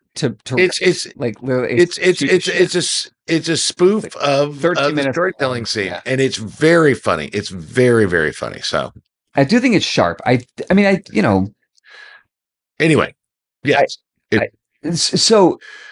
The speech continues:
Speaker 1: Katie was like, "I have some notes on it," and she, and, like, that's fine. Like,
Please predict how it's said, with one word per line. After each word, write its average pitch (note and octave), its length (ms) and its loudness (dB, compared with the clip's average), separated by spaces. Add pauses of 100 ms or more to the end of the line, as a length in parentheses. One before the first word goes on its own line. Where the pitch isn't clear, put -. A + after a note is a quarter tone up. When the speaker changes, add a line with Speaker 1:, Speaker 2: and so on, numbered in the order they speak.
(220)
Speaker 1:
Katie A#3 280 0
was D3+ 120 -2
like, C3+ 200 0
"I A#2+ 60 0
have C#3 220 0
some C#3 260 -2
notes A#2+ 300 2
on G#2+ 160 2
it," A2 120 0
and A2+ 100 -2
she, - 240 -2 (960)
and, G3 180 4
like, G3+ 220 2
that's - 220 0
fine. A2+ 500 2
Like, B2 460 0